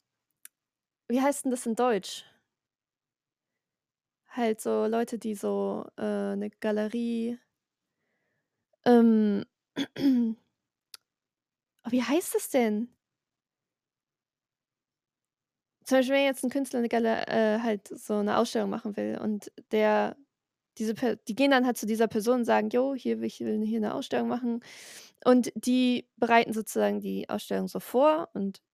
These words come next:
legen halt auch so fest, so, wo die Bilder und so hinkommen und die kleinen Kärtchen und so und wie das ganze,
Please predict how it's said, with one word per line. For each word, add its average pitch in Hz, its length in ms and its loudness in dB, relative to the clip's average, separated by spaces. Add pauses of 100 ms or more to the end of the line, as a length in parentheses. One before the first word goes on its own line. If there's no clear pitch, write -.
(300)
legen 214 300 0
halt 202 160 -2
auch 202 80 -4
so - 120 -8
fest, - 460 -2
so, 214 340 -2
wo 202 60 -6
die 196 160 -6
Bilder 240 300 2
und 233 80 -2
so - 80 -4
hinkommen 220 540 0
und 196 320 -2 (180)
die 196 300 -2
kleinen 214 340 -2
Kärtchen 233 640 -6
und 214 300 -6
so 220 380 -6
und 208 260 -6 (460)
wie 220 120 -6
das 226 220 0
ganze, 226 640 0